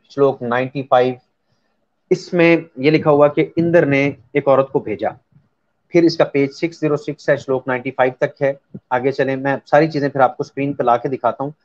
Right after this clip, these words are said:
ये references जो note करना चाहे वो कर सकता है। इसके ये तीन page हैं, सिक्स ज़ीरो फ़ाइव, सिक्स ज़ीरो सिक्स, सिक्स ज़ीरो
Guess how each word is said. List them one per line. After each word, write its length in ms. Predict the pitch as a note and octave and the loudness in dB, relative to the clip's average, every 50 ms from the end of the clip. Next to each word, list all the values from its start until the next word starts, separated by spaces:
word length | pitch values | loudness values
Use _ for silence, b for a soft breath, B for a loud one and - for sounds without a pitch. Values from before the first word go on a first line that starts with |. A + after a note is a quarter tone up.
| _ _ _ - | _ _ _ 0
ये 120 | C#3+ D3 | 2 2
references 420 | C3+ C3 - D#3+ D#3+ D#3 E3+ E3+ D3+ | 2 2 0 -2 -4 -2 -2 -4 -2
जो 260 | C#3+ D3 C#3+ C#3 - B2 | 0 0 0 0 -2 -2
note 280 | C3 D3 F3 E3+ - | 0 0 0 0 0
करना 220 | - C#3 C3 C3 B2 | -2 -2 -2 -2 -2
चाहे 280 | B2+ B2 B2 B2+ B2+ | -2 0 0 2 0
वो 120 | C3 B2+ - | 0 -2 -2
कर 160 | - C#3 C#3+ | -2 -2 -2
सकता 360 | D3 - C3+ - - C3+ B2 | -2 -4 -10 -4 -2 0 0
है। 200 | B2 B2+ B2 _ _ _ _ _ _ _ - - | 0 0 -4 _ _ _ _ _ _ _ -14 -14
इसके 200 | D3+ - - D#3 | -8 -2 0 0
ये 120 | C#3 C#3+ | 0 0
तीन 320 | C#3 - - D#3 F3+ F#3 | -2 -2 -2 -2 -2 -2
page 280 | E3+ - C#3 C3 B2 C3 | -2 -2 -2 -2 0 -2
हैं, 160 | C3 C3 B2 | -4 -4 -4
सिक्स 280 | B2 - - - _ - | -6 -8 -10 -10 _ -4
ज़ीरो 180 | C3 B2+ A#2+ A2+ - | -2 -2 -2 -2 0
फ़ाइव, 240 | B2+ B2 B2+ C3 B2 - | 2 2 2 2 -2 -6
सिक्स 180 | - B2 - - | -10 -14 -10 -8
ज़ीरो 180 | B2 A#2+ A2+ A2+ | -8 -6 -6 -6
सिक्स, 340 | - - C#3 - - - | -6 -8 -8 -8 -10 -16
सिक्स 140 | - A#2 _ | -20 -16 _
ज़ीरो 320 | - B2 B2 D3 - - | -6 -4 -2 -2 -4 -6